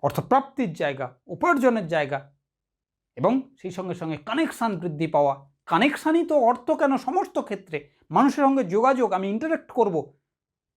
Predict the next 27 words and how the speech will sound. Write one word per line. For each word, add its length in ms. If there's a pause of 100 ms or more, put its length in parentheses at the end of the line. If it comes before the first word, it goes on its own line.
কথা 280
বলতে 280
পারবো 320
যত 240
ভালো, 640 (140)
আমার 140
স্পিকিং 400
পাওয়ার 300
যত 220
ভালো 280
হবে, 200 (1000)
তত 180
বেশি 280
কর্মক্ষেত্রে, 560
সেটা 180
ব্যবসা 360
হোক 300
কিংবা 280 (2000)
চাকরি, 520 (480)
সব 200 (100)
ক্ষেত্রেই 400
কিন্তু 300 (1500)
আমি 420
উন্নতি 460
করতে 300
সক্ষম 380
হব। 240